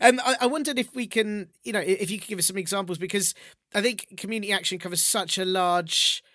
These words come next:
amount, and community organising covers such a, a, a large array of things that can be done and, and that have been done.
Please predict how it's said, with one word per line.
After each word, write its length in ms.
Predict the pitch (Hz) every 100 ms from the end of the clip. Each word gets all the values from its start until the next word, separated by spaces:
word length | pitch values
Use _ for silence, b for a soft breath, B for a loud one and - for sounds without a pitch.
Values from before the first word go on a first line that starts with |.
| _ _ _
amount, 340 | 170 165 165 170
and 140 | 175
community 280 | 175 175 185
organising 380 | 202 185 165 165
covers 220 | 170 165
such 180 | 180 180
a, 400 | 175 170 170 170
a, 60 |
a 40 | 170
large 840 | 175 175 175 170 175 180 165 - -
array 400 | 160 165 160 160
of 140 | 156
things 340 | - 180 156 139
that 220 | 156 -
can 340 | 160 156 156
be 220 | 143 143 135
done 320 | 156 147 147
and, 160 | 143 147
and 160 | 139
that 80 | 139
have 220 | 143 151
been 180 | 147 131
done. 240 | 127 120